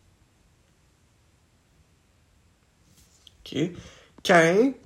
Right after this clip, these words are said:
signification, parce que j'ai acquis. Kanitin, kaniti.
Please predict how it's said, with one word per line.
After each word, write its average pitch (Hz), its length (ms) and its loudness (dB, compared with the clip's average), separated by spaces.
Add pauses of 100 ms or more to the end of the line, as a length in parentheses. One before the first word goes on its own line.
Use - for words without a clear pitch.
(420)
signification, 151 800 -4
parce - 300 -4
que 185 160 0
j'ai 156 240 0
acquis. 160 500 -2 (500)
Kanitin, 160 680 -2 (360)
kaniti. - 560 -2